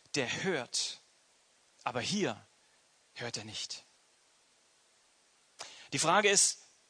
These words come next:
war Gott schuld? War er in schlechter Stimmung? Oder liegt es bei Saul?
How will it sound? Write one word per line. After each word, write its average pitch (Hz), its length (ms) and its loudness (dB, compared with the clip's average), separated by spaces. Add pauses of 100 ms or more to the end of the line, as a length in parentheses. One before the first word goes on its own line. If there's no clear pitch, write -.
(340)
war 123 160 2
Gott 143 180 0
schuld? - 440 -2 (920)
War 117 120 -6
er 131 60 0
in 135 60 0
schlechter 143 280 -2
Stimmung? 170 440 2 (920)
Oder 156 220 4
liegt 156 180 0
es 156 100 0
bei 117 160 -4
Saul? 117 340 -2